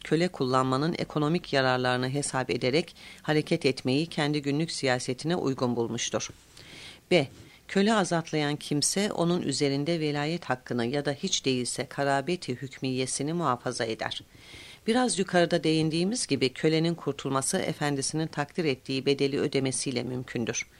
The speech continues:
Ne var ki bu bedel ne olursa olsun köle bakımından bunu sağlamak güç, belki de imkansızdır. Çünkü kölelik süresince para kazanmış değildir.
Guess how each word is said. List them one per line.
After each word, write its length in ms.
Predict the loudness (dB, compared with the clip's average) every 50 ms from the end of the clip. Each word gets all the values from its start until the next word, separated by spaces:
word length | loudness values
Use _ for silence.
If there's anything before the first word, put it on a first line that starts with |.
| -20 -20 -20 -18 -18 -18 -14 0 4
Ne 140 | 4 6
var 200 | 6 6 4 2
ki 180 | 0 -2 -2 0
bu 120 | 0 4
bedel 300 | 4 4 4 4 2 2
ne 120 | 2 2 2
olursa 440 | 2 2 2 0 0 -2 -2 -2 -2
olsun 300 | -2 -2 -2 -4 -6 -6
köle 300 | -2 -2 0 0 2 0
bakımından 560 | 0 -2 0 -4 -4 -2 -2 -2 -4 -2 -2
bunu 140 | -2 -2 0
sağlamak 560 | 0 0 0 0 0 0 0 0 -2 -2 _
güç, 300 | -6 -4 -4 -4 -6 -8 -10 -20 -20 -20 -8 _
belki 300 | 0 0 0 0 -2 -2
de 80 | -2 0
imkansızdır. 880 | 0 -2 -4 -2 -2 -2 -2 -2 -2 -4 -4 -6 -6 -6 -6 -6 -8 -10 -18 -20 -20 -18 -18 -10 -4
Çünkü 280 | 2 4 4 4 4 0
kölelik 440 | 0 2 2 2 4 2 2 -2
süresince 560 | -2 -2 2 2 2 2 0 -2 0 0 0 -2
para 280 | -2 -2 -2 -2 -2
kazanmış 600 | -2 -4 -2 0 0 0 0 0 -2 -2 0 2
değildir. 520 | 2 2 2 0 -2 -4 -4 -4 -4 -4